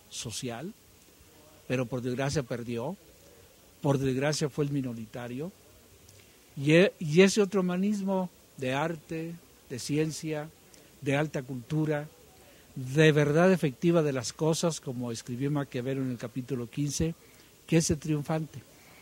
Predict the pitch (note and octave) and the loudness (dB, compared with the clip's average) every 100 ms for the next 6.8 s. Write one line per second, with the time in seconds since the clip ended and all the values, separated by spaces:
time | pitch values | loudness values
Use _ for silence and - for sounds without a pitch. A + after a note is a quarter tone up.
0 | - - - F#3 F3 G#3 G3 G3 G#3+ G#3 | -20 -20 0 2 4 4 6 4 4 4
1 | F#3+ E3 D#3 C#3+ D3 - D3+ D3+ F#3 G3+ | 6 4 4 2 -2 2 2 6 6 6
2 | A3 - - - D#3 F3 - E3 D#3+ E3 | 4 -4 -20 -4 0 0 0 -2 0 -2
3 | D3 A#2 D3 C#3 C#3 C3+ C3 E3 D#3 D#3 | -4 -8 -4 -2 -2 -4 -4 0 2 0
4 | D#3+ C#3 C3 B2 C#3 C#3 C3 E3 F3 - | -2 -2 -4 0 0 0 -4 -6 -6 -12
5 | - - - - C#3 D3+ C3+ C3 B2+ F#3+ | -20 -20 -14 0 2 6 4 4 8 8
6 | F#3 D3+ C3+ C#3+ D#3+ C3 - - | 8 4 2 -2 -8 -12 -14 -18